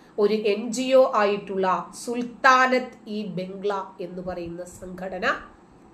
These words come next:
തുർക്കി കൂട്ടുപിടിച്ചു. അതങ്ങനെയാണല്ലോ. പാകിസ്ഥാൻ എപ്പോഴും ഇന്ത്യയെ തകർക്കണം എന്ന് പറഞ്ഞാൽ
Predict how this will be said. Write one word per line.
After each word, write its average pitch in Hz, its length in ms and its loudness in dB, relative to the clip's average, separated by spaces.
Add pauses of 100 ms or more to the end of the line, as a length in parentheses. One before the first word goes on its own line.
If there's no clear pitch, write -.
(360)
തുർക്കി 196 260 -6
കൂട്ടുപിടിച്ചു. - 580 -16 (800)
അതങ്ങനെയാണല്ലോ. 185 800 2
പാകിസ്ഥാൻ 240 880 2
എപ്പോഴും 240 760 6 (440)
ഇന്ത്യയെ 294 800 4
തകർക്കണം 254 720 -2
എന്ന് 208 180 -8
പറഞ്ഞാൽ 190 500 -10